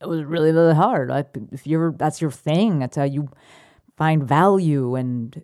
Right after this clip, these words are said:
this is what you do, and you couldn't do it, that was, that was big. So tying that into why, you know, why I ask, I do like to feel helpful. I do wanna make sure that I'm answering questions. I wanna give people the opportunity to ask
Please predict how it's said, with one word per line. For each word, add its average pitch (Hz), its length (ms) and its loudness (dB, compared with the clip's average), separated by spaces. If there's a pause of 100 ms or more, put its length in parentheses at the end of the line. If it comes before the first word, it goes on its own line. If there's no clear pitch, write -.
this 131 180 -6
is 147 80 -4
what 156 180 2
you 165 120 -2
do, 214 240 0
and 143 100 -2
you 147 60 -4
couldn't 233 220 2
do 269 120 4
it, 359 180 -4 (200)
that 269 100 -2
was, 294 300 -4
that 277 100 -4
was 277 140 -2
big. 156 280 -2
So 151 380 -2 (960)
tying 240 300 0
that 208 180 2
into 165 500 0 (120)
why, 151 240 -2
you 123 80 -8
know, 120 200 -12
why 143 180 -2
I 143 100 0
ask, 165 320 0
I 180 60 0
do 226 180 0
like 196 160 2
to 165 60 -4
feel 156 160 2
helpful. 143 280 0
I 143 60 0
do 170 120 0
wanna 175 140 2
make 156 220 2
sure 147 180 -2
that 135 220 -2
I'm 127 400 -4 (240)
answering 175 420 -2
questions. 151 340 -2
I 202 60 2
wanna 233 140 0
give 247 120 -2
people 208 200 0
the 180 60 4
opportunity 165 560 -2
to - 200 -6
ask 143 420 -4